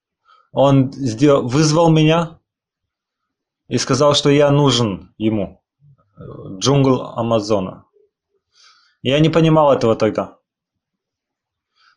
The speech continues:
Мне этот голос также сказал: «Мы хотим тебе дать благословение, которое ты можешь передать дальше земле». Таким образом, земля, м,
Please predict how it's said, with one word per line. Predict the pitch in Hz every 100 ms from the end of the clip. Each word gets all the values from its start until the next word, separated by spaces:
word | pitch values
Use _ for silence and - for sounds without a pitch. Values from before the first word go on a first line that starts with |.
| _ _
Мне | 139 127 123 139 165 170 170 - _ -
этот | 147
голос | 120 147 160 151 -
также | - 147 131
сказал: | 131 139 120 143
«Мы | 139 135
хотим | 139 135 147 147
тебе | 147 123 120
дать | 135 147 139
благословение, | 120 120 127 - 120 139 156 147 131 _ _ _ _ _ _ _ _ _ _ _
которое | - 131 143 139
ты | 143 151
можешь | 147 143 127
передать | - 123 120 135
дальше | 127 123 120 131 127 120 - - - _ _ -
земле». | 123 110 127 123 120 104 90 - _ _ _
Таким | - 127 143
образом, | 147 139 147 123 143 131
земля, | 120 131 135 151 139 - - _ _ _
м, | 127 127 120 123 120 -